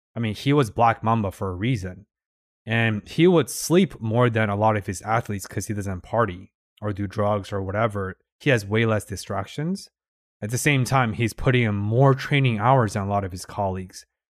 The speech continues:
And he already has the baseline of greatness of talent, greatness of physicality, greatness of X, Y, and Z,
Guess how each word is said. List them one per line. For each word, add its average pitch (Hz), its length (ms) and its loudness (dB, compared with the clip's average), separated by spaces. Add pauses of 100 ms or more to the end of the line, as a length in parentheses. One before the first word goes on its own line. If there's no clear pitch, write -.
(340)
And 123 160 0
he 170 160 4
already 156 240 4
has 135 400 2
the 120 100 0
baseline 123 640 0
of 101 240 -2 (340)
greatness 104 920 -2
of 90 120 -8
talent, 101 540 -8 (880)
greatness 120 600 2
of 104 120 -2
physicality, 107 1000 -2 (420)
greatness 117 640 2
of 92 160 -6
X, - 240 -8
Y, 98 180 -4
and 98 140 -6
Z, 95 260 -6